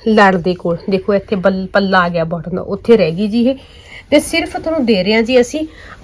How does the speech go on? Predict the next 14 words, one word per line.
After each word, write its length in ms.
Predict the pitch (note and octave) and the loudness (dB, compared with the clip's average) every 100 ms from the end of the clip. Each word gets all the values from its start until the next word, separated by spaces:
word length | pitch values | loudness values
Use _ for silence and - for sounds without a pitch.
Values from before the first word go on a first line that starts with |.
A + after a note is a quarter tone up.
| A3 | -2
ਅੱਠ, 200 | A#3+ - | -2 0
ਨੌ, 360 | A#3+ B3 A#3 A#3+ | 0 4 4 4
ਅਹ, 420 | G3 A#3 A#3 A#3 | 4 4 4 2
ਅੱਠ 80 | A#3+ | 0
ਸੌ 280 | - D#4 G#4 - - - _ _ _ _ _ - - - - - - - - - - - | 2 6 6 4 -20 -20 _ _ _ _ _ -20 -20 -20 -20 -20 -20 -20 -20 -20 -12 2
ਨੱਬੇ 320 | C4 G#3 A#3+ | 2 6 4
ਦੇ 100 | G3 | 6
ਵਿੱਚ 180 | F3+ F3+ | -2 -4
ਸੂਟ 280 | G3+ G3+ F3+ | -4 -4 -4
ਇਹ 100 | F#3+ | -2
ਵਾਲਾ, 200 | G3 C#4 - _ _ _ - | 0 0 -2 _ _ _ -12
ਠੀਕ 160 | C#4 | -2
ਹੈ 60 | F#4 | 4
ਜੀ। 120 | F4 | 2